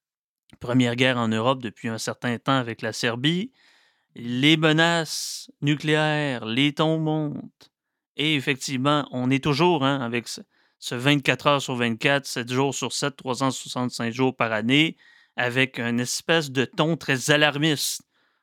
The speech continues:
Euh, les, euh, les journalistes, par exemple, français, qui font des émissions complètes là-dessus, de jour en jour. En deux mille un, rappelez-vous, quand il y a eu les attentats terroristes le onze septembre deux mille un,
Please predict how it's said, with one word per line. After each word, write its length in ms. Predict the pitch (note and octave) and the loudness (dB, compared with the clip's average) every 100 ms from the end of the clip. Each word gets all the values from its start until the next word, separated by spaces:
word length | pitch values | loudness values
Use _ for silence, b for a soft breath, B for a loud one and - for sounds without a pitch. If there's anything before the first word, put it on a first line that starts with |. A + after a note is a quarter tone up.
| _ - | _ -12
Euh, 280 | A#2+ A#2+ A#2+ | -4 -2 0
les, 320 | A#2+ A#2+ A#2+ | 0 2 2
euh, 180 | A2+ A2+ | 2 0
les 240 | A#2+ A#2 | 0 0
journalistes, 640 | B2 C#3+ B2+ B2+ C#3+ D3 - | 2 2 2 4 2 0 -4
par 140 | A2 | -4
exemple, 320 | A2+ B2+ C3 | 0 2 0
français, 420 | - A#2+ A2+ D3+ C#3+ | 0 -4 -2 -2 -2
qui 60 | |
font 120 | C3 | -4
des 220 | B2 A#2+ B2 | -2 0 0
émissions 420 | B2+ B2 D#3 D3 - | 0 0 -2 -4 -6
complètes 580 | - D4+ - G#3 G3 C#3 | -4 -4 -4 -6 -4 -2
là-dessus, 560 | B2 - - F3+ G#3+ - b b C3+ | -2 -4 -6 -6 -8 -12 b b -2
de 100 | C3 | 2
jour 220 | D#3 F3 | 4 4
en 140 | F#3+ | 4
jour. 300 | F3+ A3+ C#3+ b b b | 4 2 0 b b b
En 140 | C3 | 0
deux 160 | C#3 E3+ | 4 4
mille 200 | F3 F3+ | 4 4
un, 180 | G3 D#3+ | 4 4
rappelez-vous, 480 | C3 C3 C#3+ C#3 E3+ | 2 0 -2 -2 0
quand 140 | C#3+ | 2
il 80 | C3 | 4
y 60 | |
a 40 | B2+ | 2
eu 100 | C#3+ | 2
les 220 | C#3 B2+ | 2 2
attentats 420 | B2+ C3+ B2+ D3+ | 0 0 0 0
terroristes 540 | C#3 B2 A#2 D3 C#3 B2+ | 0 0 0 -2 -2 0
le 80 | |
onze 180 | A#2+ B2+ | 0 0
septembre 400 | - B2 C#3 C3+ | -4 -4 0 0
deux 100 | B2+ | 2
mille 180 | C3+ D3 | 2 4
un, 220 | F3+ A3 | 2 0